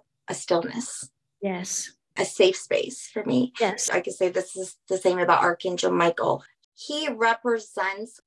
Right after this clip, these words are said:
Speaker 1: protection. Each one of these aeons also have their own personification, their own unique essence.
Speaker 2: Yes. Yes.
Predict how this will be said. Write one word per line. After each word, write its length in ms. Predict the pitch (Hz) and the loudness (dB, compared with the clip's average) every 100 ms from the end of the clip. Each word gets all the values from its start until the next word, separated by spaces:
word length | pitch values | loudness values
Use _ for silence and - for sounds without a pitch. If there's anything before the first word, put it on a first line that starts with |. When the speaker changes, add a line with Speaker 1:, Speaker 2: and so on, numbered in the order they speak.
| _ - | _ -10
Speaker 1:
protection. 800 | 190 - - 180 - - 151 120 - _ | -10 -6 -6 -4 -2 -2 -2 -6 -10 _
Each 280 | - 277 - | -8 -6 -8
one 180 | - 262 | -2 2
of 120 | 240 226 | 2 2
these 360 | 208 190 190 - 185 | -4 -4 -6 -2 2
aeons 380 | 175 170 175 | 4 4 0
also 640 | - 180 226 - - - - _ _ _ _ _ | 2 4 4 2 0 0 -4 _ _ _ _ _
have 140 | 220 208 | 2 6
their 220 | 208 - - | 6 6 2
own 560 | 190 190 180 180 180 - _ _ _ _ _ _ - | 0 2 0 0 -4 -8 _ _ _ _ _ _ 0
personification, 960 | 214 202 190 185 170 - 175 - 170 | 2 4 4 4 2 2 2 2 2
their 220 | 170 170 - | 4 4 4
own 360 | 190 180 175 | 2 4 2
unique 880 | 170 175 170 175 180 180 165 - - - _ _ _ _ _ - | 2 0 4 6 8 8 6 2 -12 -18 _ _ _ _ _ 2
essence. 800 | 170 - 120 - - - - - _ | 2 2 -4 -6 -10 -12 -14 -18 _
Speaker 2:
Yes. 580 | 165 165 160 - - - _ _ _ _ _ | -6 -4 -4 -6 -6 -6 _ _ _ _ _
Yes. 540 | 180 180 175 - - | 0 0 -2 -4 -4